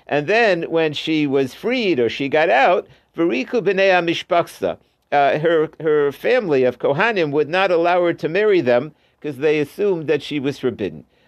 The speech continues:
But they, she brought witnesses, Mino Shos Nistra V'Shlo Nitma, that she was never alone with them,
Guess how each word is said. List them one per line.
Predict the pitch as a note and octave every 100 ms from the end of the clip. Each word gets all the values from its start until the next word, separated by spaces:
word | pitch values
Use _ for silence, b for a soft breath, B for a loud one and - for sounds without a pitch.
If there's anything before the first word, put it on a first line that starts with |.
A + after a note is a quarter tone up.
| _
But | F3+ A3 D#3+ - _
they, | C#3+ B2+ D#3+
she | - D#3
brought | C3 F#3+ -
witnesses, | G3 B3 E3+ E3 D#3+ D#3+
Mino | D#3 G#3 F#3 E3+
Shos | - D#3+ -
Nistra | F3+ A#3+ - D3+
V'Shlo | D#3 - E3+
Nitma, | F3 B3 F3+ C3+
that | C3+
she | - D#3
was | D#3
never | D3+ - G3+ G3 D3
alone | D3+ C#3+ D#3+ F#3
with | A3+
them, | A3+ A3+ D4+